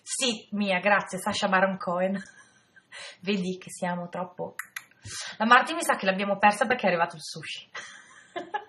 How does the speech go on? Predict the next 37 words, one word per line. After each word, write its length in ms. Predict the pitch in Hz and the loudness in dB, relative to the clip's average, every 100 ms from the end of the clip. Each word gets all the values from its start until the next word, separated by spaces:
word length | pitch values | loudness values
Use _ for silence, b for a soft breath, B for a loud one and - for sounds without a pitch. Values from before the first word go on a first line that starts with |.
| 453 - _ _ _ _ B B B - | -14 -14 _ _ _ _ B B B 2
Buon 120 | 302 | 4
appetito, 400 | 320 370 415 370 | 4 2 2 8
Marti! 680 | 381 381 370 359 359 349 - _ _ _ _ _ _ b b b b b B B B B | 12 10 8 -2 -2 -8 -12 _ _ _ _ _ _ b b b b b B B B B
Ah, 260 | 269 285 | 8 8
Chiara 320 | 277 277 277 | 8 8 8
no, 240 | 262 233 208 | 6 6 4
diceva 360 | 214 233 214 | 2 0 2
di 120 | 208 208 | 2 2
non 140 | 208 | -2
osare 300 | 208 220 226 | 2 2 4
e 40 | |
non 160 | 214 196 | 0 -2
mettere 320 | 202 190 190 | -4 0 0
la 100 | 185 | 2
live. 560 | 180 165 165 170 170 - | 0 -2 -4 -8 -14 -10
Ah, 180 | - 170 | -4 -4
ok. 440 | 170 - - 160 - _ _ _ _ _ _ _ _ _ _ _ _ _ _ _ | -4 -12 -14 -14 -20 _ _ _ _ _ _ _ _ _ _ _ _ _ _ _
No. 340 | 170 156 156 _ _ _ _ _ - | -16 -16 -20 _ _ _ _ _ -2
Tanto 180 | 233 | 0
chi 120 | 220 185 | 0 0
se 100 | 220 | 4
ne 120 | 185 | 6
frega, 340 | 185 185 180 | 8 8 8
cioè, 180 | - 202 | 8 8
il, 220 | 190 190 | 8 0
voglio 240 | 185 190 190 | -2 0 2
dire, 220 | 185 180 | 2 2
il 40 | |
mio 160 | 180 196 | 0 -2
pudore 680 | 180 185 202 185 165 156 | 0 8 10 10 6 2
si 120 | - 170 | 0 -8
è 20 | |
buttato 300 | 170 175 160 | -2 0 0
dalla 120 | 147 | -4
finestra 480 | 160 185 180 - 151 | 0 -2 0 -2 -2
da 180 | 151 151 156 | 4 4 6
mo'. 420 | 180 175 - | 4 4 2